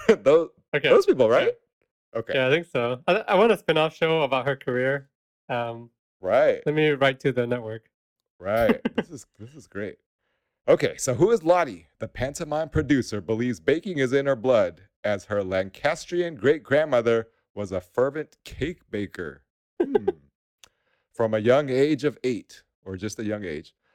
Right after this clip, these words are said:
Speaker 1: Lottie has had fascination with cooking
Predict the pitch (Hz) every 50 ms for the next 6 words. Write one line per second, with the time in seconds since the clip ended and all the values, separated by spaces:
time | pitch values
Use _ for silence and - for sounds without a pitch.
0 | _ _ _ _ _ _ _ _ 104 123 143 147 160 170 156 143 120 120 120 -
1 | 120 107 104 - - 135 131 143 - 147 143 143 143 - 156 151 147 143 - _
2 | _ _ _ _ 107 98 - _ - - 147 - 156 160 170 180 180